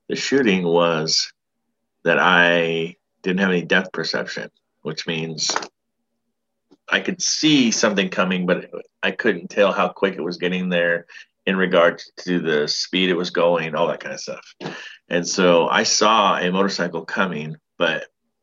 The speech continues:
it looked farther away than it was. As I started running across the road, uh, the closer I got to the divider, the closer it got to me.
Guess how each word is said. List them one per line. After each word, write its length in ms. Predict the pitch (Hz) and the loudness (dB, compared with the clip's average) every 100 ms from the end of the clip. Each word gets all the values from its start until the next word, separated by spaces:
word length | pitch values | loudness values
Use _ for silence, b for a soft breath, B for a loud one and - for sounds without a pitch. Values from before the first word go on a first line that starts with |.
| - | -12
it 160 | 92 90 | -6 -4
looked 240 | 95 95 | -4 -6
farther 360 | - 87 85 85 | -2 0 2 0
away 220 | 85 87 | 0 0
than 140 | 82 | -2
it 120 | 71 | -6
was. 500 | 87 87 82 85 - - B B B - | -2 0 -2 -4 -10 -12 B B B -8
As 120 | 87 | 0
I 120 | 101 | 2
started 360 | - 104 95 82 | 2 2 2 2
running 480 | 87 101 92 87 85 | 2 4 4 0 -4
across 420 | - 85 87 - | -4 -4 -2 -4
the 120 | 73 | -4
road, 480 | 85 90 85 85 - _ b _ _ - | 0 0 0 -2 -8 _ b _ _ -8
uh, 560 | 82 80 78 73 69 - _ _ - | -4 -2 -2 -4 -6 -10 _ _ -4
the 160 | 90 90 - | -4 -4 -6
closer 360 | - 104 101 92 | 2 2 4 4
I 80 | |
got 180 | 90 87 | 4 4
to 100 | 95 | 2
the 60 | 85 | 0
divider, 640 | 78 85 92 80 76 87 - | 2 2 2 2 -2 -4 -10
the 60 | |
closer 380 | 80 87 82 80 | -4 -4 -2 -4
it 60 | 80 | -2
got 240 | 85 - | -2 -2
to 100 | - | -6
me. 360 | 92 98 85 | -2 0 -2